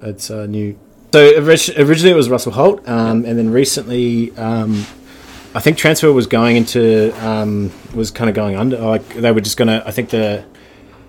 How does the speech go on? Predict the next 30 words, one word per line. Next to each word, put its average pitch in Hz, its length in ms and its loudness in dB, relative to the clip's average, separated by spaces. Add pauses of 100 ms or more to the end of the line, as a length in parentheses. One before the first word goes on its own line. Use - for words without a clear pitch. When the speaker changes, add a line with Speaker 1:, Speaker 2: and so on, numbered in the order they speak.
(260)
Speaker 1:
from - 280 0
what 139 120 4
I 120 80 6
know, 123 360 6
they 110 180 4
were 110 80 0
gonna 104 340 0 (180)
just 110 220 -6 (540)
discontinue 107 640 0 (240)
making 101 320 -4
it. 87 140 -8 (520)
Speaker 2:
Damn. 127 320 -6
Speaker 1:
Um, 120 480 4 (160)
so - 240 2
Richie 123 280 2
Carroll, 127 480 2
who's, 110 500 -4
you 120 100 -8
know, 107 120 -2
he's, 107 440 -6
uh, 107 340 -2 (520)
he's 113 180 -2
younger 156 220 4
than 120 100 0
I 123 120 0
am. 117 180 0 (180)
Um, 113 280 -4
he 117 140 -2
was, 110 380 -6 (520)
uh, 101 420 -8